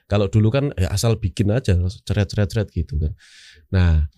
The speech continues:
sampai akhirnya ada orang itu, kawan main ke rumah, "Kamu udah nggak jadi leader M L M, jadi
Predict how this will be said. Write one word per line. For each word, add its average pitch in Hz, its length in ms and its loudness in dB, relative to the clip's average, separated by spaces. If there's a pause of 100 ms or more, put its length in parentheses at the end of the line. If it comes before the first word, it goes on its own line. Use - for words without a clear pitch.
(260)
sampai 101 680 0
akhirnya 117 680 2
ada 101 400 -2
orang 90 640 0 (220)
itu, 101 420 -2 (400)
kawan 95 340 0
main 92 300 2
ke - 80 -2
rumah, 92 480 2 (560)
"Kamu 156 480 0
udah 123 220 4
nggak 98 200 2
jadi 98 220 2
leader 107 300 0
M 107 180 2
L 110 100 2
M, 139 140 -2
jadi 98 480 -4